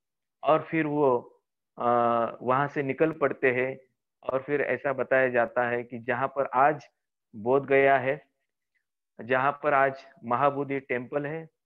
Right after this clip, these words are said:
वहां पर बोधि वृक्ष जिसे कहा जाता है, एक पीपल का वृक्ष था, उसके तले वो वहां पर बैठे,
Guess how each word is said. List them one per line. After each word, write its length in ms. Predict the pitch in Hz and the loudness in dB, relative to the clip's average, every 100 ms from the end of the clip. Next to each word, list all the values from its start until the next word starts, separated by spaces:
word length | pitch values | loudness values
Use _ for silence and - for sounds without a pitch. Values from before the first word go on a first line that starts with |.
| _ _ _ - | _ _ _ -8
वहां 300 | 117 127 143 | -4 0 -2
पर 420 | 139 147 143 - _ _ _ _ | -2 -6 -6 -8 _ _ _ _
बोधि 420 | 104 131 147 165 | -8 -4 -4 -2
वृक्ष 320 | 175 165 - | -4 -6 -8
जिसे 300 | 160 143 135 | -10 -10 -8
कहा 260 | 139 131 123 | -6 -2 -2
जाता 320 | 123 120 - | 0 -2 -2
है, 100 | 131 | -4
एक 60 | 135 | -6
पीपल 540 | - 139 135 139 135 - _ _ _ | -10 -16 -8 -8 -8 -16 _ _ _
का 100 | 120 | -2
वृक्ष 280 | 135 160 160 | -2 -4 -6
था, 420 | 143 127 120 - _ _ | -2 -2 -2 -6 _ _
उसके 280 | 139 - 143 | -12 -8 -10
तले 400 | - 135 151 139 - _ _ | -2 2 2 0 -4 _ _
वो 180 | 127 135 | -6 -4
वहां 240 | 120 123 | -4 -6
पर 220 | 127 131 | -4 -4
बैठे, 580 | 107 110 127 143 160 156 | -2 0 0 0 -4 -4